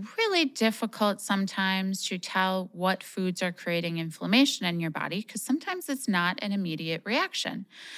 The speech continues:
So the best way to figure it out is just eliminate it and see how you feel. And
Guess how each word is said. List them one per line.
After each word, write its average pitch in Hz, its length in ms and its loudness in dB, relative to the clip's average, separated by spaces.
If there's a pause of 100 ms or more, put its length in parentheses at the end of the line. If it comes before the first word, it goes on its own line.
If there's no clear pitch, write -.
(300)
So 277 220 4
the 226 140 2
best 202 420 2
way 214 120 0
to 233 60 4
figure 220 300 0
it 226 80 2
out 165 380 0
is 175 160 -4
just - 440 -4 (140)
eliminate 196 540 4
it - 140 -10 (120)
and 185 180 -4
see - 140 -4
how 220 140 0
you 226 160 2
feel. 214 440 2
And 190 220 2